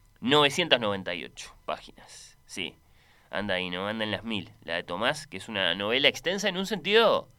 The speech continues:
muy clásico, ¿no? Es extensa porque, porque, porque era largo lo que tenía para contar Tomás en ese libro. No nos vamos a meter con esa conversación. Eh, ahora tendríamos que invitarlo a, a Ramiro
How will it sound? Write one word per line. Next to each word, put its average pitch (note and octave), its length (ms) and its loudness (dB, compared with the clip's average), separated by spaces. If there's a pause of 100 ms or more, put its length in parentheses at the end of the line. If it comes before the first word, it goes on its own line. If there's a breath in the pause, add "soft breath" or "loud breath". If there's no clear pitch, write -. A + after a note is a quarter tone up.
(480 soft breath)
muy D3 160 0
clásico, - 520 4
¿no? G3+ 140 -2
Es A2 140 -2
extensa F#3 520 -2
porque, C#2+ 500 -12
porque, - 400 -16 (760 soft breath)
porque F2+ 560 -4
era B2 260 4
largo A#2 320 8
lo E2 100 -6
que - 100 -14
tenía A#2+ 260 0
para G2+ 220 -2
contar G#2+ 380 0 (440 soft breath)
Tomás B2+ 420 0
en G#2+ 120 -2
ese A#2+ 180 -4
libro. C3 340 0 (200 loud breath)
No F3+ 140 6
nos C#3+ 120 6
vamos C3 260 4
a G2+ 40 -4
meter G#2 280 -2
con G2+ 140 -4
esa G#2+ 160 -6
conversación. F#2+ 680 -2 (920 soft breath)
Eh, F#2 320 -4
ahora A2+ 500 4 (440)
tendríamos G#2+ 380 -2
que A2 100 -6
invitarlo G2+ 420 0
a, D#2 260 -6 (180)
a G2+ 120 -2
Ramiro A2+ 520 0